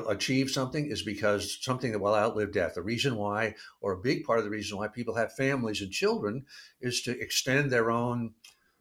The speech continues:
you know, uh, their D N A or whatever, that I may die, but my sons and daughters will live on, so on and so forth.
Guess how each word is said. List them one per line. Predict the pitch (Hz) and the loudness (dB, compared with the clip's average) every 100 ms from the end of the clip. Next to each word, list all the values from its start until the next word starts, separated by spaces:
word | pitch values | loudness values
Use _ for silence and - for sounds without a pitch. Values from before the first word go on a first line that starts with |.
| _ | _
you | 131 | -2
know, | 107 104 101 101 | 2 4 2 2
uh, | 101 98 95 92 - _ - | 2 4 4 0 -4 _ 2
their | 107 107 | 2 4
D | 117 113 | 2 4
N | 107 | 4
A | 107 107 | 4 4
or | 107 107 | 4 4
whatever, | 107 104 92 | 6 6 4
that | 85 92 | 0 0
I | 95 123 | 4 6
may | 139 143 | 8 6
die, | 139 143 156 | 8 8 8
but | 147 139 | 6 4
my | 113 110 113 - | 4 2 0 -4
sons | - 127 127 107 | -2 0 0 -2
and | 107 | 0
daughters | 104 107 110 92 | 4 4 4 0
will | 101 | 0
live | 107 92 | 2 2
on, | 92 85 | -2 -4
so | - 113 | -6 -6
on | 98 | -6
and | - | -2
so | 95 | -4
forth. | - - | -4 -16